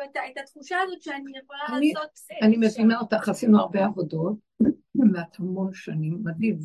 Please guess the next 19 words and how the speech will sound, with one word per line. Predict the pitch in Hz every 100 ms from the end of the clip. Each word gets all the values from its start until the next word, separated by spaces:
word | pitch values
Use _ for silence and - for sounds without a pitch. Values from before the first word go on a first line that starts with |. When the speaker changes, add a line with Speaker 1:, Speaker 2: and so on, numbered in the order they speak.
| 165 - - - _ _ _ _ _
Speaker 2:
אני, | 233 320 415 269
אני, | 254 -
אני | 240 269
מציעה | 311 302 254 247
לכם | 214 220 214
תרגיל | 208 175 208 214
קטן. | 208 - 160 151 - _ _ _
כל | - 370
פעם | 381 330
שזה | 247 208
קופץ, | 214 214 - 226 214 -
והאני | 196 190 208
שלך | 214 - -
אומר, | 202 190
"אבל | 185
אני | 190 202
עשיתי", | 190 - - -
אז | -
תגידי, | 208 196 220